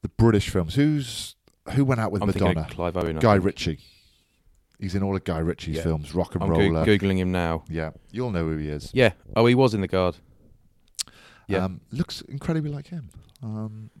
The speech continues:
Speaker 1: but
Speaker 2: It's not a bad thing.
Speaker 1: wonderful day. Berkshire course was brilliant. It's a tree line course. Um, stunning, mate.
Speaker 2: It's a what?
Speaker 1: Absolutely stunning. Tree line.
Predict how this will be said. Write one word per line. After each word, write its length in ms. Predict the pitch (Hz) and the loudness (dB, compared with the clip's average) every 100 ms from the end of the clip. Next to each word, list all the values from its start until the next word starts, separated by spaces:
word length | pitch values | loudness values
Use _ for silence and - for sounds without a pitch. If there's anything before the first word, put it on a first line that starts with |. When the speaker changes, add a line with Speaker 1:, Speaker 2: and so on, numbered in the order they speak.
| - | -4
Speaker 1:
but 260 | 131 113 107 | 2 2 2
Speaker 2:
It's 140 | - | -6
not 100 | - | -6
a 20 | |
bad 180 | - 85 | -2 -2
thing. 240 | - 78 92 - - _ _ _ | -2 -8 -10 -14 -20 _ _ _
Speaker 1:
wonderful 520 | 110 127 135 117 95 80 | 0 6 6 4 0 -2
day. 280 | 78 80 80 - | -2 -2 -4 2
Berkshire 440 | 120 101 - 101 | 4 4 2 -2
course 520 | - 95 87 85 - | 0 2 2 0 -4
was 260 | 82 80 - | -4 -4 -4
brilliant. 240 | - 95 | -2 -2
It's 80 | 90 | 0
a 40 | - | 2
tree 180 | 127 | 4
line 200 | 104 85 | 4 2
course. 520 | 80 85 80 - - - _ | 0 0 0 -2 -12 -18 _
Um, 340 | 82 80 82 82 | -10 -8 -8 -10
stunning, 640 | - - - - 92 76 67 | -10 -10 -6 0 2 0 -6
mate. 140 | 71 | -10
Speaker 2:
It's 100 | - | -10
a 40 | 143 | -8
what? 220 | 127 147 | -6 -6
Speaker 1:
Absolutely 580 | 139 - - 120 117 - | -8 -10 -4 -4 -4 -8
stunning. 440 | - 85 73 71 | -4 -4 -4 -6
Tree 200 | - 107 | -2 0
line. 200 | 82 76 | 0 -4